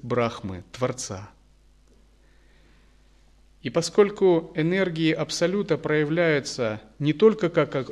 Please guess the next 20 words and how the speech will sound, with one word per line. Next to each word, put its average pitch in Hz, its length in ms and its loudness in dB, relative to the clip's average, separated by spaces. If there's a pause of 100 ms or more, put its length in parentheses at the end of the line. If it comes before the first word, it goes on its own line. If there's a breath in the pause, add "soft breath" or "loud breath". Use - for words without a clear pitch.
ануграха, 143 720 2 (920 soft breath)
но 135 200 -6
и 127 80 -6
как 123 420 -2 (920)
сила 143 480 0
поддержания, 135 920 2
творения, 143 640 2
разрушения 120 760 -2
и 113 40 -2
сокрытия, 123 840 -4 (300)
то 127 360 2
влияние 139 680 0
происходит 135 760 -2 (440)
как 143 260 2
через 131 380 -2
видьи, 175 440 -4
так 143 360 -4
и 147 40 -8
через 143 320 -6
грахи. 113 520 -6